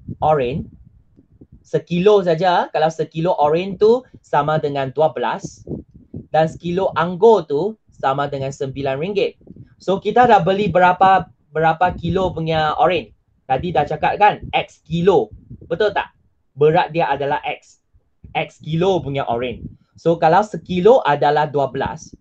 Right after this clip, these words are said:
X kilo kita tahu dua belas darab X lah. Tambah dengan sekilo sembilan ringgit,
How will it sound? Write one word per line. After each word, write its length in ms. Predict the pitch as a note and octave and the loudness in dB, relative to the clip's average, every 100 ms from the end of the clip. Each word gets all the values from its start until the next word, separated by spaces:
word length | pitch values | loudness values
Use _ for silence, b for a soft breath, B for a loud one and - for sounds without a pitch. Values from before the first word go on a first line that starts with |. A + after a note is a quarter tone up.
| D#3 | -8
X 280 | D#3+ - - | -8 -8 -8
kilo 320 | D#3+ F#3 C#4 | -4 -2 -2
kita 280 | - D3 D3 | -4 -10 -6
tahu 220 | G#3+ G3 | -6 -6
dua 180 | C3+ C3+ | -4 -6
belas 320 | C#3 C#3+ D#3+ | -4 -4 -6
darab 320 | D3+ D3 A3+ - - - - _ _ _ G3+ | -8 -6 -6 -8 -18 -20 -20 _ _ _ -8
X 240 | - - | -8 -6
lah. 240 | F#3 F#3+ - - - - - - - D3+ | -8 -8 -12 -20 -20 -20 -14 -14 -8 -6
Tambah 480 | C#3+ D3+ G3 A3+ | -4 0 0 0
dengan 400 | F#3 F3 F3 G#3 E4+ - _ _ - | -2 -2 -2 -2 -6 -20 _ _ -16
sekilo 600 | G#2 E3+ E3 F3+ G3+ C4 | -2 -2 -2 0 4 4
sembilan 480 | C4+ F3 D#3+ E3 D#3+ | 2 -2 0 0 0
ringgit, 420 | D#3 C#3+ C3 D3+ | -2 -2 -2 -2